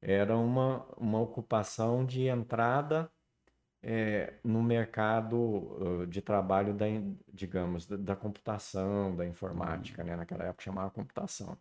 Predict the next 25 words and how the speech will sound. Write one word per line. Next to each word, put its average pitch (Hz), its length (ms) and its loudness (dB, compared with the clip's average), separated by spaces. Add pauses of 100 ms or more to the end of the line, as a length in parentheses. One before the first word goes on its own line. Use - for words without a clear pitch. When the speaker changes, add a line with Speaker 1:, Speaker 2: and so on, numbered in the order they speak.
(120)
Speaker 2:
Uhum. 92 340 -8 (480)
Speaker 1:
E, - 320 -6 (520)
então, 95 160 2
a 92 40 0
pessoa 98 360 4
entrava 95 420 4
como 90 640 0 (340)
digitador, 95 1040 2
depois, 95 680 -2
né, 95 400 2 (140)
virava, 87 720 -2 (640)
é, 85 640 0 (600)
estudava, 92 760 2
se - 300 -20
tornava 90 340 0
programador 107 1040 4
e 82 80 -6
tal, 85 380 -4
né? 101 260 -4
E, 87 440 -6
e 98 100 -6
daí 92 400 0
seguia 110 360 -2
a - 20 -4
carreira. 98 480 -4